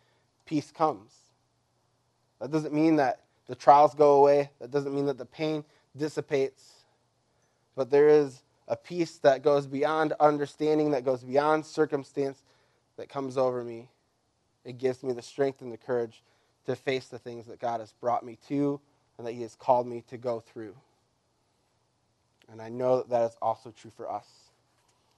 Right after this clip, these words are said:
And so as we go to worship, I want us to just spend some time in prayer. I'm gonna spend some time in silent prayer,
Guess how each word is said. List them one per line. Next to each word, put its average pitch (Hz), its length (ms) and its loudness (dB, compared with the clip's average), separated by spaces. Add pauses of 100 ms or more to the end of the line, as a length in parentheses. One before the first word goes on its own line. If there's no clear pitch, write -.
(180)
And 107 120 -20
so 135 160 4
as 143 160 2
we 147 100 0
go 156 280 6
to 160 140 -8
worship, 147 580 2
I 135 100 -2
want 131 240 0
us 127 200 -8
to 131 120 -18
just 123 180 -18
spend 139 220 -2
some 135 160 -20
time 131 340 -4 (420)
in 123 140 -12
prayer. 127 460 0 (1800)
I'm 120 60 -12
gonna 123 80 -6
spend 131 320 -6
some 131 120 -16
time 127 340 4
in 120 80 -8
silent 127 400 -4
prayer, 123 360 -4